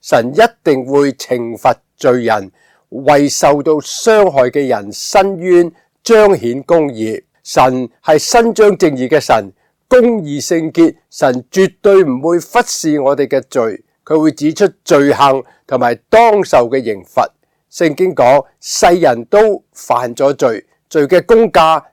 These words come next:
就係死。嗱，呢度講出兩個死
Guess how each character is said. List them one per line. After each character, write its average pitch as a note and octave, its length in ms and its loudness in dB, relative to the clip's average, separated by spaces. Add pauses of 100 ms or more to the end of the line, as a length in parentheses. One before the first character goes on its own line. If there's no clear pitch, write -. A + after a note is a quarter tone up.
(120)
就 C#3 120 -2
係 A#2+ 220 -2
死。 - 220 -8 (520)
嗱， B2 120 -2
呢 D#3 60 -6
度 A3 240 4
講 D#3+ 260 2
出 G3+ 120 -2 (340)
兩 C#3+ 600 0
個 D#3 280 4
死 - 260 -8